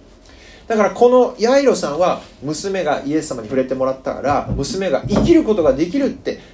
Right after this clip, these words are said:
言った時に、多分今元気になって大人になって健康なね、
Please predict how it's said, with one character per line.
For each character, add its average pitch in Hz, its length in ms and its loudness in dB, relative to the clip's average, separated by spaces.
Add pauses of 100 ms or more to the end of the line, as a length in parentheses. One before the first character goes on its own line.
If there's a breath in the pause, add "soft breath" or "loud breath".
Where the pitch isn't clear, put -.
言 339 140 2
っ - 20 -2
た 220 120 0
時 214 180 -4
に、 135 100 -6
多 254 160 2
分 214 360 -6 (200 loud breath)
今 202 240 0
元 175 240 -4
気 147 100 -14
に 139 80 -8
な 135 160 -4
っ 135 40 -16
て - 340 -2 (120 loud breath)
大 135 100 -4
人 151 240 -2
に 151 80 -8
な 185 120 -2
っ 190 60 -12
て 156 300 -2
健 147 280 -8
康 156 140 -6
な 147 140 -6
ね、 202 200 -6